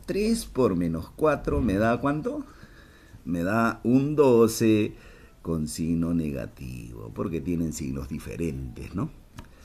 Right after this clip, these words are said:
Tres por cinco me da un quince. Un quince. Un quince, eh, positivo. Y tres por uno me da tres.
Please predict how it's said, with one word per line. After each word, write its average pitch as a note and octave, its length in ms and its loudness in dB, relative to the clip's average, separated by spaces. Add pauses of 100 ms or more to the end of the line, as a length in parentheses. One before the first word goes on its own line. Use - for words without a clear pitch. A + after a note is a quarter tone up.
(560)
Tres A3 540 2
por G2 480 2
cinco F#3 480 -2
me F#2+ 120 0
da G#2 360 0
un G#2+ 440 2
quince. C#2+ 960 -2 (1000)
Un F2 280 -4
quince. D2+ 640 -4 (440)
Un F2+ 180 -2
quince, G2 600 -4 (560)
eh, D2 320 -8
positivo. D2+ 720 -4
Y F2+ 60 0
tres G#2 240 0
por A#2+ 240 2
uno G2+ 240 4
me E2 100 2
da C#2 220 -4
tres. - 640 -12